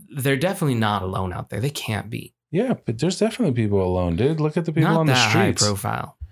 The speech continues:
Speaker 2: People on, end up in the streets, dude. High profile people end up on the streets all the time. We got, there's a guy named Devontae West.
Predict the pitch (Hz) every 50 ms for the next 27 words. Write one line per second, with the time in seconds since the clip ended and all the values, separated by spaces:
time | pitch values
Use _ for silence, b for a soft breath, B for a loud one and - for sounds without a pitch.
0 | b b b b b _ - 147 151 160 170 165 160 - 107 - 101 120 127 135
1 | 139 131 135 127 113 - - - 147 151 127 - - 131 127 117 107 - - 113
2 | 123 127 127 - 147 139 135 139 131 123 - - 120 117 110 107 110 110 107 104
3 | 104 95 - - 113 104 95 101 95 92 90 - 110 101 98 101 107 113 113 B
4 | B B B B B - 131 135 135 131 139 139 139 135 127 127 123 117 117 117
5 | 117 117 110 101 98 95 92 104 107 110 113 110 - - 113 110 101 95 101 101
6 | 101 90 85 - - - -